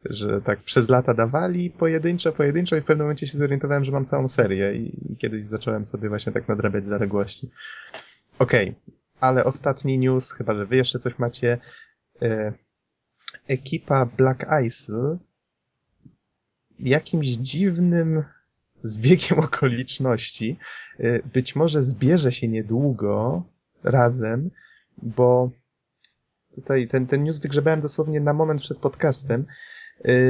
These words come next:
studio In Exile Entertainment i Obsidian Entertainment, czyli jak się okazuje, są to dwie, dwa zespoły złożone z byłych pracowników Black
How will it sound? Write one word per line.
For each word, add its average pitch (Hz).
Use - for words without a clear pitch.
studio 135
In 151
Exile 131
Entertainment 135
i 120
Obsidian 123
Entertainment, 117
czyli 131
jak 127
się 139
okazuje, 135
są 131
to 127
dwie, 120
dwa 123
zespoły 131
złożone 120
z 117
byłych 120
pracowników 123
Black 110